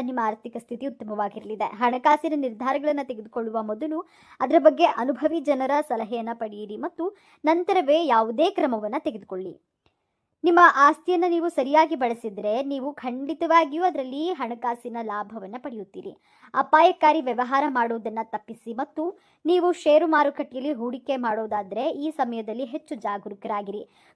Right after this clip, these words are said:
ಕುರುಡರಾಗಿ ಹೂಡಿಕೆ ಮಾಡುವ ಮೂಲಕ ನೀವು ಹಣವನ್ನ ಕಳೆದುಕೊಳ್ಳಬಹುದು. ವೈವಾಹಿಕ ಜೀವನ. ನಿಮ್ಮ ವೈವಾಹಿಕ ಜೀವನವು ತುಂಬಾ ಉತ್ತಮವಾಗಿರುತ್ತೆ. ನಿಮ್ಮ ಮತ್ತು ನಿಮ್ಮ ಸಂಗಾತಿಯ ನಡುವೆ ಉತ್ತಮ ಬಾಂಧವ್ಯ ಕಂಡುಬರುತ್ತದೆ.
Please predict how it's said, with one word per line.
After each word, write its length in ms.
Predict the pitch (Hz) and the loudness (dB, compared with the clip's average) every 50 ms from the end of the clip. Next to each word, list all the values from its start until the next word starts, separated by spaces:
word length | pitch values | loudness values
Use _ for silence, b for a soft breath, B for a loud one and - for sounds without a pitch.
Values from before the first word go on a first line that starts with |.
| b - | b 2
ಕುರುಡರಾಗಿ 520 | 339 320 339 339 381 370 359 349 294 349 | 4 6 6 6 8 8 8 8 6 4
ಹೂಡಿಕೆ 400 | 320 269 294 294 311 302 - 320 | 4 4 2 0 0 2 4 4
ಮಾಡುವ 340 | 285 269 254 254 240 240 247 | 4 6 2 2 2 0 -2
ಮೂಲಕ 340 | 233 226 226 254 285 - 311 | -2 -4 -6 -8 -4 -2 -2
ನೀವು 220 | 277 269 269 269 | -2 -2 -4 -4
ಹಣವನ್ನ 440 | 277 226 233 226 233 240 240 214 226 262 | -4 -4 -4 -4 -4 -6 -6 -6 -6 -6
ಕಳೆದುಕೊಳ್ಳಬಹುದು. 960 | 277 - 240 220 - 208 - 208 202 202 202 190 196 190 180 202 190 196 - _ _ _ _ _ _ _ _ _ _ _ _ _ _ _ _ _ _ _ _ _ _ _ _ _ _ _ _ _ _ _ _ _ _ 220 | -4 -4 -4 -4 -6 -8 -8 -6 -6 -6 -8 -8 -10 -8 -8 -8 -8 -8 -12 _ _ _ _ _ _ _ _ _ _ _ _ _ _ _ _ _ _ _ _ _ _ _ _ _ _ _ _ _ _ _ _ _ _ 6
ವೈವಾಹಿಕ 640 | 254 285 320 370 339 392 381 381 311 262 269 - 320 | 8 8 8 10 10 8 8 8 6 2 -2 -2 -4
ಜೀವನ. 340 | 269 247 247 233 180 185 185 160 - _ _ _ _ _ _ _ _ _ _ _ _ _ _ _ | -4 -4 -6 -6 -6 -8 -10 -10 -12 _ _ _ _ _ _ _ _ _ _ _ _ _ _ _
ನಿಮ್ಮ 180 | 262 320 339 370 392 | 0 4 4 6 8
ವೈವಾಹಿಕ 560 | 349 349 349 381 415 427 415 370 403 415 403 349 | 8 8 6 6 6 4 2 2 0 -2 -2 -2
ಜೀವನವು 480 | 269 277 311 285 294 285 269 285 311 | -2 -2 -2 -2 -2 -2 -2 -4 -4
ತುಂಬಾ 260 | 302 - 277 269 277 | -4 -4 -4 -2 -2
ಉತ್ತಮವಾಗಿರುತ್ತೆ. 1040 | 277 254 240 - 240 233 226 214 214 208 202 208 208 202 - 220 - - _ _ _ _ _ | -2 -2 -4 -6 -6 -6 -2 -2 -4 -4 -4 -8 -10 -6 -6 -6 -6 -6 _ _ _ _ _
ನಿಮ್ಮ 260 | 233 247 294 294 330 381 381 | -6 -4 -2 0 0 0 2
ಮತ್ತು 320 | 359 320 302 330 339 359 | 0 0 0 0 -2 0
ನಿಮ್ಮ 200 | 339 320 285 269 254 247 | 0 0 0 0 -2 -2
ಸಂಗಾತಿಯ 420 | - 240 226 226 247 262 247 277 269 | -4 -6 -2 -2 -2 -2 -2 -6 -6
ನಡುವೆ 240 | 240 226 214 262 269 | -6 -6 -6 -6 -6
ಉತ್ತಮ 320 | 254 240 - 247 240 240 | -6 -6 -6 -6 -4 -4
ಬಾಂಧವ್ಯ 520 | 220 196 208 208 208 220 240 240 220 233 226 | -4 -4 -4 -6 -6 -8 -10 -8 -8 -8 -8
ಕಂಡುಬರುತ್ತದೆ. 920 | 226 226 202 202 196 208 202 202 202 214 - 208 - - _ _ _ _ | -8 -8 -10 -8 -8 -8 -10 -10 -8 -4 -4 -4 -4 -6 _ _ _ _